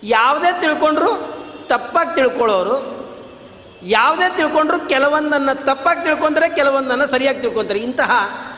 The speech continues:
ಎಲ್ಲ ವಿಧರಾದ ಜನರನ್ನ ನಾವು ಕಾಣ್ತೀವಿ. ಈ ಎಲ್ಲ ಸ್ವಭಾವ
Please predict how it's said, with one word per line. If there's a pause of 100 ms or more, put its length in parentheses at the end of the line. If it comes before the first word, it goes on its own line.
(240)
ಎಲ್ಲ (100)
ವಿಧರಾದ
ಜನರನ್ನ
ನಾವು
ಕಾಣ್ತೀವಿ.
ಈ
ಎಲ್ಲ
ಸ್ವಭಾವ